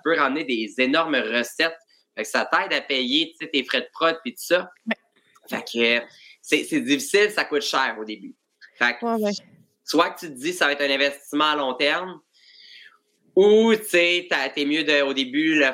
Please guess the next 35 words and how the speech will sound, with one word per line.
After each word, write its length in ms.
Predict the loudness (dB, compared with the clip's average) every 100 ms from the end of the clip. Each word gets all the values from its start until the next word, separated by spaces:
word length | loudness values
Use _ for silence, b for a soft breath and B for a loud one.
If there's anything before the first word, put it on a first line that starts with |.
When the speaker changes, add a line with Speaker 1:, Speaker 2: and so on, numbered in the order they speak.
| 0
Speaker 1:
faire 200 | -2 -2
toi-même. 560 | 0 0 2 -2 -4 -6
Puis 120 | -4
en 80 | -2
même 180 | -4 -4
temps, 160 | -2
ben, 180 | 0 -2 -4
je 120 | -10
trouve 160 | -8 -2
que 100 | 0
l'avantage 560 | 0 0 0 -2 -2
même 220 | -2 0
au 60 | 0
début 320 | -2 -2 0
de 80 | 2
le 80 | 2
faire 200 | -2 -2
soi-même, 580 | 0 0 0 -2 -4 -12 _ _
ben, 120 | -4 0
quand 140 | -2 -2
c'est 80 | -2
avec 200 | -2 -2
un 80 |
monteur, 460 | -4 -4 -2 0 0
tu 120 | -4
sais 160 | -10 -8
ce 80 | -2
que 80 |
t'aimes, 320 | -2 0 0 -2
tu 80 |
sais 160 | -6 -8
ce 60 | -4
que 80 | -2
t'aimes 280 | -2 -4
pas. 200 | -6 -12